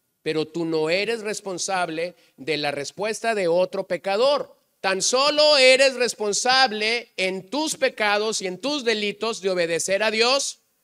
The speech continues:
buscando la paz. Vean cómo Jesús nos lo modela, Primera de Pedro dos veintitrés. "Y quien cuando lo ultrajaban,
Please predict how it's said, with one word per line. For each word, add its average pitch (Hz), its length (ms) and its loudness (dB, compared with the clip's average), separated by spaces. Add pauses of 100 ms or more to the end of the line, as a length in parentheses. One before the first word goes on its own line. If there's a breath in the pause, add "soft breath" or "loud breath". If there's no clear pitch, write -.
(180)
buscando 165 440 -4
la 160 160 -6
paz. - 340 -12 (1400)
Vean 214 400 -4
cómo 214 260 -6
Jesús 202 380 -6
nos 208 180 -6
lo 196 140 -4
modela, 185 560 -4
Primera 160 420 -4
de 170 80 0
Pedro 180 400 -2
dos 143 220 -6
veintitrés. 170 760 -6 (840)
"Y 202 240 -8
quien 196 280 -2
cuando 185 460 -2
lo 190 160 -2
ultrajaban, 208 1040 -2